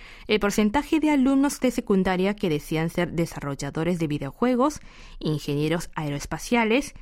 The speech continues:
y expertos en Big Data aumentó de cuatro coma seis por ciento en dos mil diecisiete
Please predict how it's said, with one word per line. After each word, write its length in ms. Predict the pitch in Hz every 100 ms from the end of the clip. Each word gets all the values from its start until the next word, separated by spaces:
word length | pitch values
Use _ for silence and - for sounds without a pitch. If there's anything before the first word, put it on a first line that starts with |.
| - -
y 160 | 269
expertos 580 | 285 - 240 226 240 240
en 220 | 190 165
Big 240 | 180 240 -
Data 460 | 151 - 202 311 - - - -
aumentó 680 | 151 151 147 143 175 185
de 160 | 180 170
cuatro 320 | 165 165 175
coma 220 | 165 156
seis 200 | - 202
por 200 | - 214
ciento 480 | - 226 226 240 240
en 180 | 147 143
dos 180 | 143 -
mil 180 | 151 147
diecisiete 800 | 165 202 208 277 220 165 208